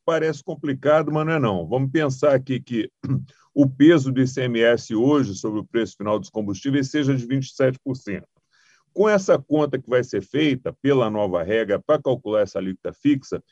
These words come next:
esse percentual não pode passar, não pode aumentar dos vinte e sete por cento que são aqui no nosso exemplo.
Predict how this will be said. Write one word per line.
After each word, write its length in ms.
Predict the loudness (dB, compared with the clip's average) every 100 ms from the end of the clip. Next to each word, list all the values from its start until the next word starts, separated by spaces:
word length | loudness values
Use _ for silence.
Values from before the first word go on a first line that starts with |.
| _ -4
esse 240 | -2 -2
percentual 640 | -4 -2 -4 -4 2 2 2
não 240 | 0 -2
pode 360 | 0 0 0 -2
passar, 680 | -2 -2 -2 2 2 2 -4
não 180 | -10 -4
pode 300 | -4 -2 -2
aumentar 560 | -2 -2 -4 -2 0
dos 200 | 0 -4
vinte 180 | -10 -10
e 40 | -4
sete 220 | -4 -4
por 140 | -10 -10
cento 420 | -6 -6 -6 -12 _ _ -6
que 100 | -6
são 360 | 0 0 2
aqui 180 | 0 -4
no 140 | -6 -4
nosso 260 | -4 -2
exemplo. 400 | -2 0 -4 -6